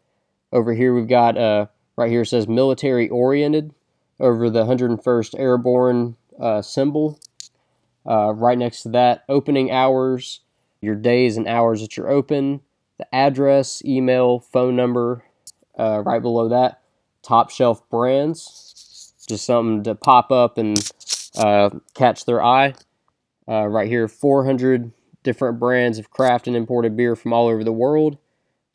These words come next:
Most major lines of liquor, spirits, wine, and beer. Rare and limited release bourbon, whiskey, and scotch,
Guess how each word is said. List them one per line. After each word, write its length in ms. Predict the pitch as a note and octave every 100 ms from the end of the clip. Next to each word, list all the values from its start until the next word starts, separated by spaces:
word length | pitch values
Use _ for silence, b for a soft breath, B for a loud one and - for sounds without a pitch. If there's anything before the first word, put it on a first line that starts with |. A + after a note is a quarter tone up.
| _
Most 280 | - A#2 -
major 300 | A#2+ A2+ A#2+
lines 320 | A2+ A#2 A2
of 140 | G#2+ A#2
liquor, 380 | B2 C3 B2
spirits, 480 | A2 - B2+ A#2+ -
wine, 440 | B2 A#2+ A#2+ A#2+ A2+
and 200 | A2 A#2
beer. 420 | C3+ C#3 C#3 - _ _ _ _ _ _
Rare 380 | A#2 B2 C3 B2+
and 180 | A#2+ A#2
limited 360 | B2+ B2 A#2+ A#2+
release 600 | B2 A2+ B2 A2+ - - _ _ -
bourbon, 400 | B2 A#2 A#2+ A2+
whiskey, 560 | A#2+ - C3 B2 A#2 - _ -
and 160 | G#2+
scotch, 580 | - - B2+ B2 A2+ -